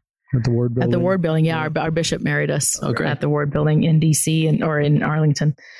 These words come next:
Speaker 2: So yeah, we, I had moved out there in May.
Speaker 3: So, uh, what I'm hearing is, you know, obviously that your bishop as well was opening, w-,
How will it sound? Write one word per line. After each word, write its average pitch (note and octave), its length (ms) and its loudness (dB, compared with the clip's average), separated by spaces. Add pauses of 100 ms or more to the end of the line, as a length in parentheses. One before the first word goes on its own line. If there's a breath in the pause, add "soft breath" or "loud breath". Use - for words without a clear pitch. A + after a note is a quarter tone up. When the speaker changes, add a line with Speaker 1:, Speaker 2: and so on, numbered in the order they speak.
(120 loud breath)
Speaker 2:
So G3+ 140 0
yeah, E3 220 0
we, D#3 180 0
I E3+ 160 0
had D#3+ 100 0
moved D#3 220 0
out D3+ 140 -4
there D#3+ 120 -2
in D#3 100 -2
May. D#3+ 240 -4 (360)
Speaker 3:
So, C#3 200 -2
uh, C3+ 320 -2
what D3+ 120 0
I'm C3+ 120 0
hearing C#3 240 -2
is, A#2 160 0
you B2 40 -2
know, A#2 120 -2
obviously A#2 380 -2
that A2+ 120 -2
your A#2+ 200 0
bishop A#2 280 -2
as G#2+ 100 0
well A#2 280 0
was G#2 260 -2
opening, B2 380 -2
w-, A2 180 0